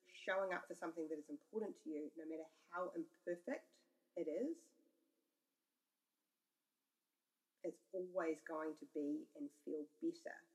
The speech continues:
than not showing up at all. So I have decided that sometimes I'm just going to bring you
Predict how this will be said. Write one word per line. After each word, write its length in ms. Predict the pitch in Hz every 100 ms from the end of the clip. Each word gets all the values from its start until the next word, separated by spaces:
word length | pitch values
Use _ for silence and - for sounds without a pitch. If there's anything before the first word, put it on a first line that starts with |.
| _ _ -
than 160 | 147 156
not 160 | 151 - -
showing 240 | 147 139 143
up 160 | - - -
at 80 | 277
all. 160 | 175 - _ _ _ _ _ _ _ _ _ _ _ _ _ _ _ _ _ _ _ -
So 240 | 185 185
I 120 | 175 180
have 120 | 180 180
decided 640 | 165 196 180 180 - - -
that 160 | 240 -
sometimes 1040 | - 233 247 - 147 139 147 208 254 277 - _ _ _ _ _ _ 175
I'm 160 | 170
just 240 | 180 175 -
going 320 | 190 185 180 -
to 400 | - 165 165 165 - _ -
bring 240 | 185 190
you 400 | 175 160 160 165